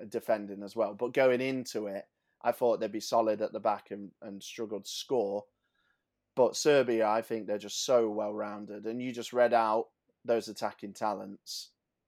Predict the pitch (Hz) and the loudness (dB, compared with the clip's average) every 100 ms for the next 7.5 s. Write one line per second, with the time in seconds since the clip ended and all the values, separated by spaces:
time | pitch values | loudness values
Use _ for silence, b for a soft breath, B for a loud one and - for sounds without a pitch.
0 | - 104 101 101 104 98 _ _ _ _ | -12 -8 -8 -10 -12 -14 _ _ _ _
1 | - 107 95 95 107 - - 127 - 104 | -12 -10 -10 -8 -10 -8 -2 -2 -2 -10
2 | - 113 104 101 107 107 - - 101 98 | -6 -6 -6 -6 -4 -4 -4 -12 -12 -12
3 | 98 - _ _ - 127 127 120 110 - | -16 -20 _ _ 0 0 2 -2 -4 -10
4 | - _ _ _ _ - 127 113 104 101 | -18 _ _ _ _ 0 2 2 -4 -6
5 | 107 113 - 107 101 - _ _ _ 113 | -8 -10 -10 -6 -6 -10 _ _ _ -6
6 | 113 104 - - 143 143 135 131 131 131 | -4 -4 -8 -2 0 0 -2 -2 -2 -2
7 | 131 127 - 107 107 | -4 -4 -6 -8 -10